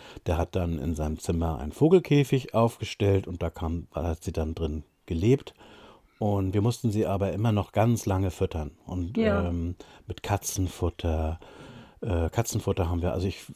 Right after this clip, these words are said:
Speaker 1: wir haben bergeweise, äh, Katzenfutter, Nassfutter, ne? Katzennassfutter
Speaker 2: Mhm, mhm.
Speaker 1: an die Elster verfüttert, an Fafnir.
Speaker 2: Also die
Speaker 1: Irgendwann hat
Speaker 2: brauchen
Speaker 1: sie
Speaker 2: ganz,
Speaker 1: dann
Speaker 2: ganz viel tierisches Eiweiß, ne?
Speaker 1: Ja, ja.
Speaker 2: Mhm.
Speaker 1: Irgendwann hat sie dann gemerkt,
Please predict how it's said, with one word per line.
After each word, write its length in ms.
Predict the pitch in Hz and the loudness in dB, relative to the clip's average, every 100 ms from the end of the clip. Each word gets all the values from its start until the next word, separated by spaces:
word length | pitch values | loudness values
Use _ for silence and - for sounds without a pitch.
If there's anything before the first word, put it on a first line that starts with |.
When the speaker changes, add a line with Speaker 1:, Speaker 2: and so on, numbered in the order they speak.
| - - | -20 -14
Speaker 1:
wir 240 | 101 95 | -4 -2
haben 240 | 101 98 - | 0 -2 -2
bergeweise, 680 | 98 107 101 90 92 95 92 92 80 | 2 2 4 4 4 4 2 0 0
äh, 240 | 87 85 | 0 0
Katzenfutter, 800 | - 117 - 98 92 90 87 85 - | 0 -2 -2 -2 -2 2 0 0 -6
Nassfutter, 580 | 92 85 117 - 92 80 | -4 0 0 0 -2 2
ne? 180 | 101 175 | 2 2
Katzennassfutter 960 | - 120 - 101 113 190 185 127 113 110 | 2 0 2 4 4 4 2 2 4 2
Speaker 2:
Mhm, 60 | 101 | 2
mhm. 60 | |
Speaker 1:
an 140 | - 98 | 2 2
die 120 | 101 | 4
Elster 380 | 98 101 - 92 | 4 4 2 0
verfüttert, 560 | - - 101 98 92 | 0 0 0 2 0
an 100 | - | 0
Fafnir. 540 | - 104 - 92 92 90 - - | 2 2 2 4 4 2 -6 0
Speaker 2:
Also 180 | 110 113 | 4 6
die 60 | 110 | 8
Speaker 1:
Irgendwann 140 | 95 | 8
hat 20 | 98 | 8
Speaker 2:
brauchen 60 | 98 | 6
Speaker 1:
sie 100 | 98 | 6
Speaker 2:
ganz, 400 | 95 95 - - | 6 4 -2 -8
Speaker 1:
dann 80 | |
Speaker 2:
ganz 260 | - 185 202 | -2 -2 -2
viel 320 | - 185 180 | -2 0 0
tierisches 600 | 160 185 180 165 156 151 - | -2 -2 -2 -2 -4 -6 -4
Eiweiß, 520 | 135 135 123 127 - | -4 -4 -6 -8 -8
ne? 160 | 180 208 | -8 0
Speaker 1:
Ja, 280 | 104 90 - _ | 2 2 0 _
ja. 200 | 87 82 | -6 -4
Speaker 2:
Mhm. 420 | 180 165 165 185 - _ - - - | -4 -6 -8 -12 -20 _ -20 -20 6
Speaker 1:
Irgendwann 380 | 185 190 165 139 | 12 12 12 10
hat 120 | 139 | 8
sie 120 | - 120 | 6 4
dann 180 | 113 | 6
gemerkt, 540 | 107 101 110 113 - | 6 4 4 2 -2